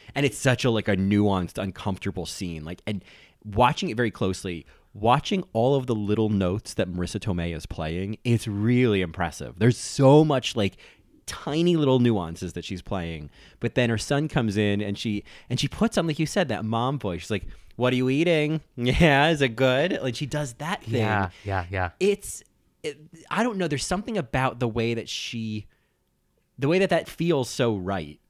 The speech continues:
Speaker 1: that, like, I just, I also don't know how you direct that. You know what I mean? Like, how do you get someone to access that without them just knowing how to do it all by themselves,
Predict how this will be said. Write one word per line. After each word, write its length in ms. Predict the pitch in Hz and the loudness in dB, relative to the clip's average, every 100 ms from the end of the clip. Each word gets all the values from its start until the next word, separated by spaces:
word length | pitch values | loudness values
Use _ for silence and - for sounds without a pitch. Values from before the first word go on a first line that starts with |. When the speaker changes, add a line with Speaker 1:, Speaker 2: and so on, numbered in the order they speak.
| - | -4
Speaker 1:
that, 200 | 107 104 | -2 -2
like, 220 | 101 95 101 | -2 -6 -4
I 80 | |
just, 540 | 101 - 123 123 - - - - - | -6 -2 -4 -4 -8 -14 -18 -16 -2
I 80 | 131 | 0
also 180 | 139 156 | 2 0
don't 160 | 147 | 0
know 60 | 113 | -2
how 120 | 107 | -6
you 140 | 127 107 | -6 -6
direct 540 | 120 101 98 90 - | -4 -4 -4 -6 -12
that. 240 | - - - | -14 -14 -16
You 120 | - 107 | -6 0
know 80 | |
what 80 | 117 | 0
I 40 | 117 | 2
mean? 120 | 117 | 0
Like, 100 | 107 | 0
how 140 | 135 | -2
do 60 | 131 | 0
you 80 | 120 | 0
get 260 | 87 110 | -2 -6
someone 280 | - 120 101 | -2 -2 -2
to 140 | 98 - | -4 -6
access 360 | 98 - 98 | -8 -6 -6
that 120 | 95 | -6
without 240 | 78 92 90 | -6 -6 -4
them 120 | 95 | -4
just 180 | 87 85 | -6 -6
knowing 280 | 98 92 82 | -4 -4 -4
how 80 | 90 | -6
to 80 | |
do 200 | 76 87 | -6 -6
it 60 | 80 | -4
all 100 | 78 | -4
by 120 | 76 | -6
themselves, 600 | 73 69 - - - - | -8 -12 -14 -14 -16 -18